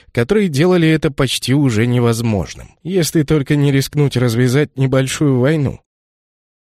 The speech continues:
Вдалеке прогремел гром. Небо прочертил темный шар с мягким шлепком, ударившийся в сугроб перед строем солдат.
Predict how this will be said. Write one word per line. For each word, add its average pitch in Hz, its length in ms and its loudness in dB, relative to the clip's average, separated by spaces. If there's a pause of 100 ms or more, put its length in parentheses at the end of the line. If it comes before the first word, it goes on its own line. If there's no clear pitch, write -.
Вдалеке 135 480 0
прогремел 131 600 0
гром. 110 400 -2 (340)
Небо 143 340 -2
прочертил 143 680 -2
темный 127 420 0
шар 123 380 -2 (140)
с - 120 -10
мягким 117 480 -2
шлепком, 131 600 -4 (100)
ударившийся 127 760 0
в 107 60 -4
сугроб 104 500 -2
перед 113 240 -2
строем 95 380 -2
солдат. 101 540 -4